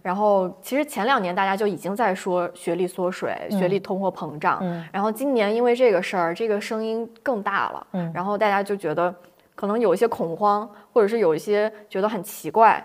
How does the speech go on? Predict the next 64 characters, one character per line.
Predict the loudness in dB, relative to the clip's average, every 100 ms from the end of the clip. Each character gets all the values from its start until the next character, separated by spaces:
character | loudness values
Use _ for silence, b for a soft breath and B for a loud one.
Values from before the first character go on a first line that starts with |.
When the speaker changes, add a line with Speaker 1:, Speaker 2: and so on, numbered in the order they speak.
| -4
Speaker 2:
嗯。 | -4 -4 -2
Speaker 1:
好 | -2
像 | 2 4 4 4 0 -2 -6 -10 -18 -20 _ _ -2
就 | 4
有 | 4
些 | 4
人 | 0
说， | 2 0
可 | 0
能 | -2 -4
今 | -4 -4
天 | -2 -2
你 | -2 -4
这 | -2
个 | -2
读 | -2 0
个 | 0
研 | 0
究 | -2
生 | -4 -6
出 | -2
来， | -2
跟 | -2 -4
以 | -4
前 | -6
的 | -8
本 | -8 -10
科 | -10
生 | -10 -10
是 | -8
一 | -8
样 | -8 -10 -12
的。 | -12 -12 -4
Speaker 2:
嗯。 | -2 0
Speaker 1:
你 | -4
现 | -4
在 | -2
要 | -2
是 | -4
读 | -2
个 | -2
本 | -2 -6
科 | -8
出 | -10
来， | -8 -10
可 | -12
能 | -10
完 | -6 -6
全 | -6 -6
就 | -6
不 | -4
会 | -4
被， | -2 -2 -4 B B B
呃， | -6 -4 -6
这 | -4
个 | -4
求 | -6
职 | -6
单 | -4 -4 -2
位 | -4
考 | -6 -10 -12
虑 | -8 -6 -6
了。 | -6
Speaker 2:
嗯。 | -2 -2